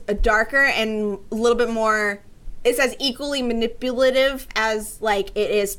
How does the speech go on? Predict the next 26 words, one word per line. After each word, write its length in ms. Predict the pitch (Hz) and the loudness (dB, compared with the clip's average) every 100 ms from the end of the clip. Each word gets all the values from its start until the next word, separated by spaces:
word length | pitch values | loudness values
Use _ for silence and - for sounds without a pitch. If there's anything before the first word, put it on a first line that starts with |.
| - - - | -8 -8 -2
could 160 | 247 | -2
be 120 | 220 | 0
manipulated, 800 | 208 185 190 185 180 170 151 143 | -2 -2 -4 -4 -4 -2 -4 -4
if 100 | 151 | -8
that, 240 | - - - | -6 -8 -2
like, 160 | 240 240 | -2 2
he 180 | 320 | 0
has, 540 | 302 311 359 370 359 - - - - - | 2 2 4 4 2 -6 -16 -20 -20 0
there 220 | 277 285 | 4 4
is 200 | 285 302 | 2 -2
some 200 | - 302 | -2 -2
kind 200 | 311 330 | -2 -2
of, 120 | 294 - - | -2 -4 -4
it's 140 | 262 | 0
his 100 | 381 - | 2 4
endless 300 | 294 339 262 | 4 2 0
curiosity, 760 | - 294 254 196 190 - 294 320 | 2 2 4 2 0 -2 -4 0
like, 220 | 254 240 | 0 0
his 200 | 247 - | -2 -2
curiosity 840 | - 254 240 214 180 196 202 196 | -6 0 2 4 2 0 -2 -2
could 180 | 185 185 | -2 -4
be 120 | 196 | -4
very 320 | 185 180 180 | -2 -2 -4
dangerous 560 | 170 143 139 160 180 - | -6 -10 -10 -10 -10 -8
in 100 | 185 | -6
that 280 | 185 151 | -4 -4